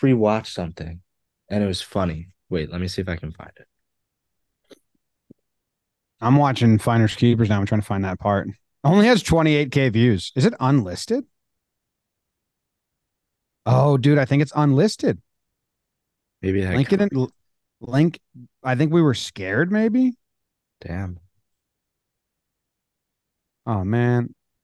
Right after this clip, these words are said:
Speaker 2: I thought I timestamped the, like, when Jake says, "They can't get up there." So funny.
Speaker 1: What did I watch the other day?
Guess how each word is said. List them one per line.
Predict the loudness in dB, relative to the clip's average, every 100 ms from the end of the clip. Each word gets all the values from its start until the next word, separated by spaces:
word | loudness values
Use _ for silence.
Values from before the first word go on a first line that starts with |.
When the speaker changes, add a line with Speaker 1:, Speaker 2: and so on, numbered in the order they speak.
| -8
Speaker 2:
I | -2
thought | 0
I | 0
timestamped | -2 -4 -4 -4 -6 -8 -8 -4
the, | 0 2
like, | 2 0 -2
when | -4 -2
Jake | -2 -4
says, | -4 -6
"They | -6 -8 -8
can't | 2 2 2
get | -2 -4 -4
up | -2 0 0 2
there." | 2 4 2 0 -2 -10 _ -12
So | -12 -12
funny. | -20 -12 -10 -10 _ _ _ _ _ _ _ _ _ _ _ _ _ _ _ _ -4
Speaker 1:
What | 0 0 -2 _ _
did | -2 0
I | 0
watch | -2 -6 -8 -8 -10
the | -8 -6
other | -6 -8
day? | -10 -12 -12 -14 -16 -20